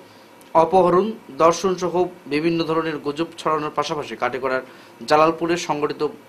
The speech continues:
ঘটনার বিষয়ে পুলিশ সুপারের সঙ্গে আলোচনা করেছেন কর্মকর্তারা। যদিও পুলিশ সুপার জেলার আইন শৃঙ্খলা রক্ষার্থে দিনরাত পরিশ্রম করে যাচ্ছেন, তথাপি একের পর এক ঘটনা জেলায় সংগঠিত হচ্ছে।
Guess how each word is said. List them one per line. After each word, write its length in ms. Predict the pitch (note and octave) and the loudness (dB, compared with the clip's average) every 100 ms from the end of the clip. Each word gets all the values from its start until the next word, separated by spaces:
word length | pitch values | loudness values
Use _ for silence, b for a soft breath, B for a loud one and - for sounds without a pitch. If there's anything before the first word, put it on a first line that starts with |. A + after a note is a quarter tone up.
| - A#2 | -12 -2
ঘটনার 360 | C#3+ E3 D#3+ | -2 0 -4
বিষয়ে 280 | C#3 - E3+ | -4 -2 -4
পুলিশ 240 | E3+ C3+ C3 | -4 -8 -8
সুপারের 260 | C3+ C3 B2+ | -6 -6 -6
সঙ্গে 160 | D3+ | -2
আলোচনা 340 | D#3 B2+ C#3 B2+ | 0 0 -4 -10
করেছেন 300 | A#2+ A#2+ F#3+ | -8 -8 -6
কর্মকর্তারা। 580 | D#3+ A2+ A2+ A2+ A#2 G#2 - B B B - | -4 -4 -6 -8 -8 -8 -12 B B B 2
যদিও 300 | D#3+ E3+ G3 | 4 6 4
পুলিশ 260 | F#3+ F#3+ F#3+ | 4 0 0
সুপার 260 | F#3 F#3+ E3 | 2 2 2
জেলার 260 | E3+ E3+ | 2 4
আইন 240 | - E3 E3+ | 2 0 0
শৃঙ্খলা 420 | F3+ F3 E3+ E3+ | -4 -6 -2 0
রক্ষার্থে 420 | D#3 D#3+ F3 E3+ | 0 -4 -6 -6
দিনরাত 320 | C#3 C#3+ C#3+ - | -6 -6 -6 -6
পরিশ্রম 300 | C#3 - B2 | -8 -8 -10
করে 140 | A#2 | -8
যাচ্ছেন, 300 | A2+ A2+ B2 | -8 -8 -10
তথাপি 300 | A#2 B2+ C#3 C#3 | -10 -10 -6 -6
একের 220 | B2+ C3+ | -6 -8
পর 140 | C#3 | -6
এক 140 | C3+ B2+ - B B B B | -6 -8 -16 B B B B
ঘটনা 320 | C#3+ D#3+ F#3 | 0 2 0
জেলায় 260 | F3+ C3+ B2+ | 0 0 0
সংগঠিত 380 | - C3+ B2 A#2 | -2 -6 -6 -8
হচ্ছে। 320 | A2+ - | -10 -10